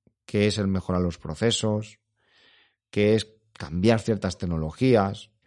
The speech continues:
porque nos tenemos que preparar, porque la vida sigue, porque claro que va a haber oportunidades. Se han ido clientes, claro que vas a seguir perdiendo clientes y otros entrarán. Por eso es muy importante la capitalización,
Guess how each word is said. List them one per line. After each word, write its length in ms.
porque 220
nos 120
tenemos 300
que 140
preparar, 640
porque 260
la 120
vida 240
sigue, 480
porque 720
claro 260
que 60
va 60
a 20
haber 140
oportunidades. 960
Se 180
han 100
ido 280
clientes, 640
claro 320
que 60
vas 160
a 60
seguir 300
perdiendo 380
clientes 640
y 180
otros 200
entrarán. 560
Por 120
eso 180
es 80
muy 240
importante 500
la 200
capitalización, 880